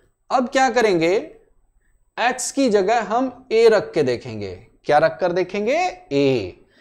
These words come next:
ए रख के देखेंगे तो पता लगेगा हमारे दिमाग में क्या आया,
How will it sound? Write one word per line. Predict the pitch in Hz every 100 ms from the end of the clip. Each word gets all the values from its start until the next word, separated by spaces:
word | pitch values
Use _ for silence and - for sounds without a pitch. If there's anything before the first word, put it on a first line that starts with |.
| _ _ _
ए | 226 285
रख | 330 277 -
के | 247
देखेंगे | 208 196 196 202 269
तो | 262 208
पता | 196 180
लगेगा | 190 175 180 180
हमारे | 226 202 185 185 185
दिमाग | 160 165 165 156
में | 160
क्या | 160 156
आया, | 151 180 247